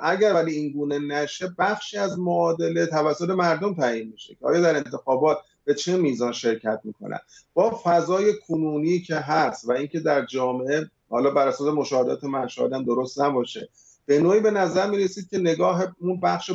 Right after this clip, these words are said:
بزرگتر جامعه ایران این بود که از ریاست جمهوری ترامپ حمایت می‌کردن. فضا با فضای سال قبل از انتخاب ریاست جمهوری نود و دو خیلی متفاوت بود که اون موقع فضا به سمت این بود که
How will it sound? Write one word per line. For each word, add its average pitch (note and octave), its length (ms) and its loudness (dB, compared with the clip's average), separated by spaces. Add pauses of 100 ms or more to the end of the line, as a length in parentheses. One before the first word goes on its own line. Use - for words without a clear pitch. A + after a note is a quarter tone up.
بزرگتر D3 560 2
جامعه C#3 480 -2
ایران C#3 300 -2
این E3+ 100 0
بود E3 180 0
که E3+ 300 2 (280)
از C3+ 220 0
ریاست C3+ 380 2
جمهوری C3+ 520 0 (140)
ترامپ C#3 400 2
حمایت A2+ 440 -2
می‌کردن. A2 580 -12
فضا B2+ 320 2
با D3+ 200 2
فضای C3+ 300 0
سال B2+ 340 2 (340)
قبل D#3 220 2
از C#3+ 80 -2
انتخاب B2 320 -2
ریاست A#2+ 420 -2
جمهوری B2 400 -4
نود B2 360 0
و B2 100 0
دو D#3 100 0
خیلی E3+ 260 2
متفاوت C3+ 840 2
بود B2 160 -6
که C3 80 -8
اون C#3+ 180 -4
موقع D3 280 0
فضا C3+ 260 2
به D3 100 0
سمت C#3+ 380 -2
این D3 200 0
بود D3 160 -2
که D3 220 2